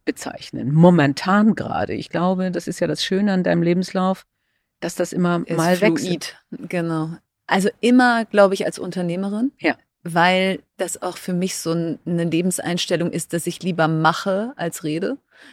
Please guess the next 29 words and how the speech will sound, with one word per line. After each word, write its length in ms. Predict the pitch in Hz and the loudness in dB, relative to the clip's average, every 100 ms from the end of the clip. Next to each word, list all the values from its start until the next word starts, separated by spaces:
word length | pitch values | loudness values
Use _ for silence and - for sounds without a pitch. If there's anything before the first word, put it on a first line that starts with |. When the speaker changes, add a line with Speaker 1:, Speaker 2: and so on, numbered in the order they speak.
| _ | _
Speaker 2:
Und 360 | - 175 165 160 | -8 -4 -2 0
das 320 | 156 - - _ | -2 -4 -16 _
assoziiere 440 | 175 170 165 - 160 | -4 -4 -4 -4 -4
ich 80 | 151 | -2
irgendwie 220 | 160 151 | -4 -4
mit 140 | 156 | -4
Unternehmertum. 720 | 156 156 151 180 196 - 208 220 - - 165 - | -4 -4 -2 -2 -4 -2 -2 -4 -8 -20 -20 0
Und 360 | 233 269 302 - | 6 6 6 4
als, 600 | 190 214 226 220 - - | 4 6 4 2 -2 0
ähm, 300 | 208 208 214 - | 2 2 0 -2
ich 140 | - 226 | -6 -2
habe 100 | 240 | 2
neulich 240 | 262 254 | 2 4
mal 140 | 247 | 4
so 100 | 214 | 4
gedacht, 380 | 220 214 208 - | 2 4 2 2
klingt 180 | 226 226 | 0 0
zwar 140 | - | -2
ein 20 | 196 | -2
bisschen 240 | 196 175 | -2 0
hochtrabend, 600 | 190 202 - 190 208 220 | -2 -4 0 2 4 2
aber 160 | 180 190 | 0 0
Publizistin, 960 | - 240 214 196 - 262 - - 185 | 0 -2 0 -2 0 -2 0 0 2
weil 120 | 185 190 | 2 2
mein 240 | 196 180 | 2 0
Buch 320 | 190 233 302 | 2 0 0
ist 240 | - 202 - | -2 -4 -4
das 180 | 196 - | -4 -2
eine, 460 | 160 226 214 208 | 0 2 2 2